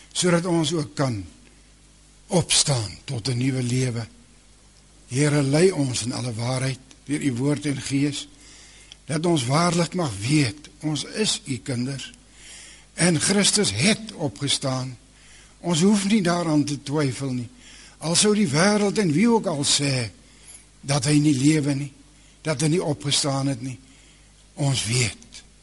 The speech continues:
ons weet op grond van die heilige woord. Here, lei U ons deur U woord as die lig op ons pad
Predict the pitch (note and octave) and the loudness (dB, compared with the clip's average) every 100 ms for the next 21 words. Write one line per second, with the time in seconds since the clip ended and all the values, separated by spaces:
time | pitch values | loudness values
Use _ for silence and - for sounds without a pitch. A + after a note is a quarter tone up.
0 | - - G#3+ A3 B2+ C3 C#3 G#2+ - - | -14 -4 -2 0 -2 0 0 0 -10 -20
1 | - - - - - - B2 - E3 E3 | -20 -20 -20 -20 -20 -14 -14 -10 -4 0
2 | D3+ - C3 B2 A#2 C3+ D#3 D3+ C#3 C3 | 0 -2 -4 -4 0 0 0 -2 -4 -4
3 | B2+ G#2+ F2+ - - - - - - - | -4 -6 -10 -20 -20 -20 -20 -20 -20 -20
4 | - _ _ - - - _ - - - | -20 _ _ -20 -20 -20 _ -20 -20 -10
5 | B2 C3+ C3 C3 - A2 B2+ F#3 F3 D#3+ | -6 -2 -2 -4 -6 -6 0 0 2 -2
6 | C#3 A2 F#2 - - - - - - - | -2 -6 -8 -12 -14 -16 -20 -20 -20 -20
7 | - C3+ D3 C#3 A2+ A#2 C#3+ C3+ - - | -10 -6 -4 -4 -6 -2 0 -2 -6 -14
8 | C3 G#2+ G#2+ E3 F#3+ F3+ F#3 F3+ - - | -10 -8 -2 -2 -2 -4 -4 -2 -2 -2
9 | B2+ - | -4 -6